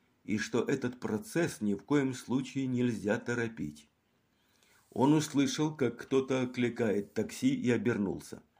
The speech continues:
Это была привратница. Следом за ней, вся трепеща от негодования,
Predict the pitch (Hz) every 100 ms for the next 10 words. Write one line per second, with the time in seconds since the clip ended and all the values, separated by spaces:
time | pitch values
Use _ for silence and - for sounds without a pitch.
0 | _ _ _ _ _ _ _ - 120 143
1 | 139 156 151 151 151 143 127 113 82 73
2 | - - - 131 190 202 160 151 131 127
3 | 143 160 - 143 160 131 127 123 113 -
4 | 135 127 110 101 117 110 107 113 123 131